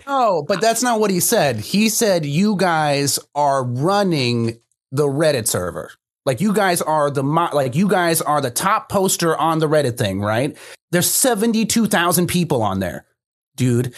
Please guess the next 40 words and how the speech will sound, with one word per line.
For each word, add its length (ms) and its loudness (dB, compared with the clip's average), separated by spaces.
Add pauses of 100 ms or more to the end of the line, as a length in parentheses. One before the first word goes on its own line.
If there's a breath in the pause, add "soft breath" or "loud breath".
(140 loud breath)
Like, 160 0
these 180 0
people 440 0
have 280 0
jobs. 600 0
Like, 180 0
not 180 0
even, 380 0
not 200 2
even 180 2
podcasting. 500 0
Like, 160 -2
outside 400 2
of 60 -4
podcasting, 640 0
Gilbert 420 0
and 200 0
George 400 0
do 160 -2
other 240 2
things. 240 -2 (260 loud breath)
George 400 0 (300)
produces, 460 2
like, 240 -4
ten 240 0
podcasts. 680 -4 (260 loud breath)
Gilbert, 500 0 (160 loud breath)
like, 240 0
writes 440 0
and 180 -2
produces 340 2
shows 340 0
for, 120 -2
like, 160 -2
Hulu 460 0
and 100 2
Netflix 400 -2
and 100 2
YouTube 380 0
Red. 260 0